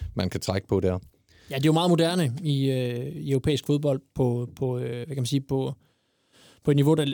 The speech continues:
Speaker 2: der ligger noget højere end, end, end Sønderjyske, men i nogle, nogle topklubber i Europa, øh, at, at ejere der har, øh,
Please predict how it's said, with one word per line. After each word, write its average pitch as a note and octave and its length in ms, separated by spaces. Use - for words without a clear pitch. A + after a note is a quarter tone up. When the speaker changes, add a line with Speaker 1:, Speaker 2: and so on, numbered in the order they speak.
Speaker 2:
der C#3+ 80
ligger C#3 280
noget D3 240
højere D3 360
end, C#3 140
end, D3+ 200
end D3 100
Sønderjyske, D3+ 480
men C3+ 240
i C3+ 100
nogle, C3+ 420
nogle C#3 180
topklubber C3+ 480
i C3 40
Europa, C#3+ 420
øh, C3+ 480
at, - 340
at D#3+ 160
ejere C#3+ 360
der C#3+ 220
har, B2 360
øh, B2+ 260